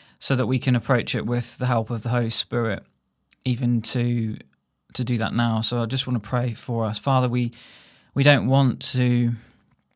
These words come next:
uh, be familiar with your word in the wrong way. We want to know that you are revealing yourself to us, that infinite, eternal thought of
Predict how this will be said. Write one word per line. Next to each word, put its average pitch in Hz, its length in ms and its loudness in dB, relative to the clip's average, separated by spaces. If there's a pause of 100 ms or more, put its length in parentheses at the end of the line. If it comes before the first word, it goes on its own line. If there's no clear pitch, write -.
(800)
uh, 131 260 6
be 127 200 2
familiar 139 440 6
with 127 200 4
your 131 100 2
word 127 340 4
in 131 140 4
the 123 100 4
wrong 127 220 8
way. 120 360 2 (1600)
We 131 100 2
want 127 220 4
to 139 100 2
know 127 440 6
that 110 200 -2
you 120 520 4 (2000)
are 135 180 4
revealing 127 720 4 (1600)
yourself 143 560 6
to 113 160 0
us, - 640 -4 (1900)
that - 160 0
infinite, 135 400 2
eternal 123 720 2
thought 123 420 0
of 117 300 -6